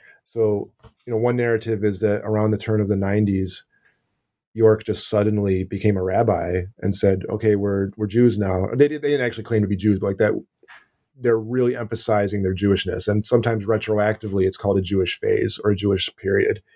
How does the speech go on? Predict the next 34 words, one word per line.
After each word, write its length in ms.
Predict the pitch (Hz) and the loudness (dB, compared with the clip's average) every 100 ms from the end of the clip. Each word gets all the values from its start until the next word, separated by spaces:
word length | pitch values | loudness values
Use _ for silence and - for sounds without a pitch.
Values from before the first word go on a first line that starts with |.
| _ | _
in 100 | - | -4
their 120 | 101 95 | 0 2
history. 440 | 101 - - 101 - - - - _ - | 0 -2 -4 -6 -10 -18 -18 -20 _ -4
Um, 380 | 101 95 90 - _ _ _ _ _ _ _ _ - | 0 2 0 -6 _ _ _ _ _ _ _ _ -14
if 120 | 110 | -4
you 140 | 120 113 | 0 2
look 160 | 135 | 2
at 80 | 170 | 0
what 100 | 127 | 0
they 80 | 113 | 0
were 140 | 98 | 0
actually 320 | 107 110 143 | -4 0 0
saying 600 | 113 - 104 104 92 87 - _ 101 | 0 0 0 0 0 -6 -12 _ -10
during 380 | 104 113 123 110 | -4 0 0 0
that 220 | 104 - | -2 -4
time, 600 | - 104 98 85 98 85 _ _ _ _ | -2 2 2 2 -4 -8 _ _ _ _
they 60 | 104 | -6
were 80 | 98 | -2
saying 260 | 104 104 | 0 2
Muhammad 480 | 98 92 113 123 117 | 0 -2 -4 -2 0
was 140 | 104 | 0
a 40 | 104 | -2
Hebrew. 500 | 98 95 - 104 98 - | -2 0 0 -2 -6 -8
Muhammad 340 | 98 104 123 127 | -6 -2 0 0
was 120 | 123 | 0
a 60 | |
Hebrew, 560 | 113 113 107 113 117 113 _ _ - - _ - | -2 -2 0 0 0 -2 _ _ -20 -20 _ -8
and 240 | 101 98 | 0 0
he 200 | 90 101 | 2 0
followed 800 | 92 - - 101 110 110 110 107 _ - | -2 -6 -10 -6 -2 0 0 -2 _ -8
the 80 | 101 | -2
laws 260 | 98 104 | 0 2
of 120 | 113 110 | 0 0
Moses. 540 | 101 98 104 98 | 0 0 -2 -4